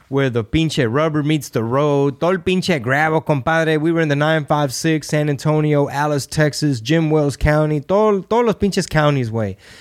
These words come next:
Um, and it's good to be back, man. But shout out to T L C, Texas Latino Conservatives. Uh, they had me as part of their outreach. You know what I'm saying? We, we huddled up in the R V and hit the road.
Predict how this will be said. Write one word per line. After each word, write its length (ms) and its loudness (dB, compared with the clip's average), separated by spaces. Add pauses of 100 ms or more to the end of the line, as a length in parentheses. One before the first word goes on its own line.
(260)
Um, 580 2 (160)
and 140 0
it's 80 -2
good 120 0
to 60 2
be 120 0
back, 280 0
man. 220 2
But 100 0
shout 200 2
out 160 2
to 100 -4
T 240 0
L 100 2
C, 240 -2
Texas 400 -2
Latino 300 0
Conservatives. 640 -2 (380)
Uh, 480 -2 (120)
they 160 2
had 280 2
me 280 0
as 120 -4
part 320 0
of 100 -4
their 460 0 (440)
outreach. 540 -4
You 40 -6
know 40 -4
what 60 -2
I'm 20 -4
saying? 320 0
We, 220 0
we 160 0
huddled 360 0
up 240 -2 (360)
in 100 -4
the 120 0
R 180 2
V 380 -4 (120)
and 420 -4
hit 220 -4
the 80 -6
road. 320 -2